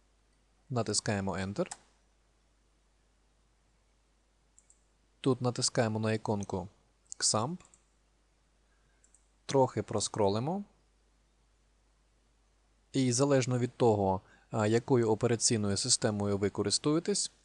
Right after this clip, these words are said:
можна завантажити ксамп для Linux, ксамп для Windows, для Macintosh і для Solaris. Оскільки я користуюсь Windows, я вибираю другу опцію.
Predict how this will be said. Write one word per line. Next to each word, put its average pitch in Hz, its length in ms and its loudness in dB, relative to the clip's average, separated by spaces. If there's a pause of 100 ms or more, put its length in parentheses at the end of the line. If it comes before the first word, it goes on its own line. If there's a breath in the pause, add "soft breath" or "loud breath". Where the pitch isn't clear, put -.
(160)
можна 123 320 2
завантажити 110 800 0
ксамп 95 400 0
для 95 320 -2 (160)
Linux, 110 500 -4 (560)
ксамп 107 340 2
для 101 120 0
Windows, 113 640 -2 (560)
для 101 460 -2 (460)
Macintosh 107 680 -2 (220)
і 180 120 0
для 117 300 2 (200)
Solaris. 104 640 0 (640)
Оскільки 123 420 2
я 113 120 4
користуюсь 101 600 -2
Windows, 135 480 0 (220)
я 123 160 2
вибираю 110 420 2
другу 104 300 0
опцію. - 400 -4